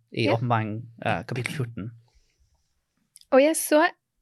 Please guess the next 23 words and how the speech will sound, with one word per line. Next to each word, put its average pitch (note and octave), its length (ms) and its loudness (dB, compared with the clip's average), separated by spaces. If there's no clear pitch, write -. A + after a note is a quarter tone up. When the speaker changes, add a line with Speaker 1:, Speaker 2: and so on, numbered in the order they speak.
Speaker 2:
enda D#4+ 300 2
en G#4 140 2
engel B3+ 360 0
som C4+ 220 -2
fløy B3 240 2
høyt D#4+ 420 -2
oppe C#4 360 0
under B3 140 4
himmelhvelvet. A#3+ 760 0
Han C#4 200 4
hadde C#4 300 2
et - 120 -6
evig D#4 380 4
evangelium C4 680 2
å B3+ 120 -4
forkynne A#3 540 -2
for - 120 -6
dem C#4 280 4
som D#4+ 240 0
bor B3 140 4
på B3+ 120 -2
jorden, A3+ 440 -2
for - 160 -4